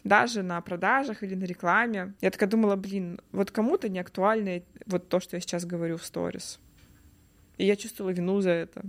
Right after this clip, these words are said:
Щас я такая: «Пф». <laughs> Ну, на самом деле, я сейчас понимаю, что любой контент кому-то актуален.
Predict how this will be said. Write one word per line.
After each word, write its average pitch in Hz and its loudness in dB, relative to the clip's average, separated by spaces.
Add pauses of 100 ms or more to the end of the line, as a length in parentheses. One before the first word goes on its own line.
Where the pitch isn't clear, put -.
Щас 208 2
я 226 -4
такая: 196 -2
«Пф». - -6 (1000)
<laughs> 285 -4 (120)
Ну, 240 4
на 202 -2
самом 220 0
деле, 262 2
я 202 -2
сейчас - -10
понимаю, 190 -4
что - -6
любой 196 -2
контент 180 -6
кому-то 190 -2
актуален. 156 -4